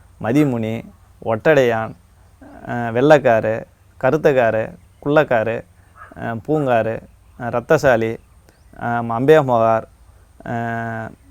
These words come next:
ஜாவா புல், இது மாதிரி வந்து எக்கச்சக்கமான ரகங்கள். இதுல ஸ்பெசிஃபிக்காக நம்ம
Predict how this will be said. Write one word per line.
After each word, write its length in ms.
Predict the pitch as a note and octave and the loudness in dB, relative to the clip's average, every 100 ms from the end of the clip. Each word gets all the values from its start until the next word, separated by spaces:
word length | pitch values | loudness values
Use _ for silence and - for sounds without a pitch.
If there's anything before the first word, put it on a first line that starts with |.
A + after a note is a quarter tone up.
| F#3+ A#2 | -10 2
ஜாவா 320 | C3+ D3+ D3 | 4 6 6
புல், 400 | A#2+ A2 - A#3+ _ _ _ - - | 4 -6 -8 -14 _ _ _ -20 -16
இது 100 | - | -6
மாதிரி 200 | D3+ E3 | -2 0
வந்து 260 | D#3 D#3+ E3+ D#3 C#3 B2 A2+ G#2+ - - _ | 0 0 4 4 4 2 -2 -6 -10 -16 _
எக்கச்சக்கமான 540 | - G3 F3 E3+ D3+ | -6 -4 -2 -4 0
ரகங்கள். 500 | C3+ C3 B2 A#2 A2+ - - - | 0 0 -2 -8 -10 -12 -12 -2
இதுல 180 | A#2+ A2+ - | 0 0 2
ஸ்பெசிஃபிக்காக 500 | E3+ A3 A3 G#3+ A#3 | 2 2 4 6 6
நம்ம 180 | G3+ | 6